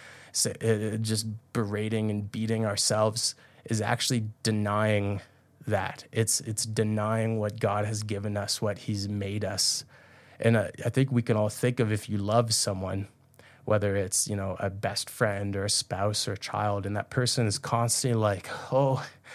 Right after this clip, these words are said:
I don't deserve your love. Don't love me. Don't look at me. I am worm. I am worm. I don't deserve your love." That's pretty annoying, right? <laughs> Like, you can imagine, you, you'd be like, "Are you kidding me? Just shut up. Like, let me love you. I love you. Stop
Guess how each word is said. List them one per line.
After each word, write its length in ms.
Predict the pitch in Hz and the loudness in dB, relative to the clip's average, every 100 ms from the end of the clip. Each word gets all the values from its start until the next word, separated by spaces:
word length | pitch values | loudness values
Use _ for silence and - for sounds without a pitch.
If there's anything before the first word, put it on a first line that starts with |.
| - - - | -18 -10 4
I 160 | 131 | 8
don't 260 | 147 156 143 | 10 8 8
deserve 640 | 143 131 123 135 147 139 | 8 8 6 10 10 10
your 180 | 131 135 | 8 6
love. 440 | 120 135 131 117 | 6 8 6 4
Don't 260 | 123 135 123 | 2 2 4
love 260 | 120 131 127 | 4 6 6
me. 220 | 127 131 | 6 6
Don't 320 | 123 135 143 | 6 6 6
look 240 | 135 143 | 6 8
at 140 | 143 127 | 6 6
me. 240 | 139 143 | 8 10
I 140 | 139 147 | 10 12
am 200 | 143 123 | 12 10
worm. 640 | 117 135 143 139 127 117 | 10 12 12 12 10 6
I 140 | 131 135 | 6 8
am 140 | 131 | 8
worm. 320 | 120 143 147 | 10 10 10
I 80 | 135 | 10
don't 240 | 135 139 | 6 4
deserve 500 | 131 127 120 127 139 | 4 2 4 6 6
your 140 | 131 123 | 4 4
love." 180 | 127 - - - - - | 4 2 -12 -20 -8 0
That's 420 | 123 143 - - - - _ _ _ | 2 2 -2 -4 -14 -20 _ _ _
pretty 260 | - 135 151 | 2 8 8
annoying, 580 | 113 98 104 107 92 | 8 6 6 4 0
right? 340 | 98 104 127 - | 0 2 2 0
<laughs> 60 | - _ - | -12 _ 8
Like, 200 | 143 - 147 135 | 8 12 10 8
you 200 | 117 - | 0 4
can 100 | 165 | 8
imagine, 500 | 151 135 127 127 120 | 8 8 4 2 4
you, 220 | 131 127 - | 2 2 -2
you'd 120 | 127 | 0
be 80 | 135 | 2
like, 120 | 123 | 2
"Are 40 | 127 | 4
you 160 | 127 | 2
kidding 300 | 117 120 143 | 2 2 4
me? 200 | 160 170 | 6 4
Just 260 | 143 127 - | 2 0 -2
shut 260 | - 117 | 0 4
up. 260 | 151 139 - - _ - | 6 4 0 -20 _ 4
Like, 320 | 117 - - | 4 4 2
let 120 | 123 | 4
me 120 | 135 | 8
love 240 | 131 143 117 | 10 10 8
you. 220 | 107 98 - _ - - - | 2 -2 -8 _ -20 -20 -4
I 80 | 123 | 2
love 220 | 120 127 | 4 6
you. 120 | 120 110 | 4 4
Stop 360 | - 120 123 | 4 4 4